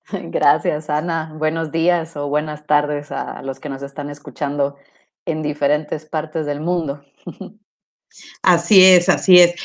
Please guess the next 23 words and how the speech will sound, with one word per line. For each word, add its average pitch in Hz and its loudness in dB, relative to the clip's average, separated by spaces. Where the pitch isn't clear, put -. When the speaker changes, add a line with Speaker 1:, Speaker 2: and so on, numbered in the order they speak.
Speaker 2:
Nos 247 6
compartes 339 6
este 294 6
tema 262 6
importante 185 4
que 202 6
vamos 214 4
a 190 6
hablar, 190 4
pero 208 6
yo 285 6
quisiera 320 6
que 226 8
le 220 8
comentaras 240 6
al 208 4
público 262 6
quién 311 8
es 294 8
María 226 8
André 196 6
de 185 6
Starac. 160 0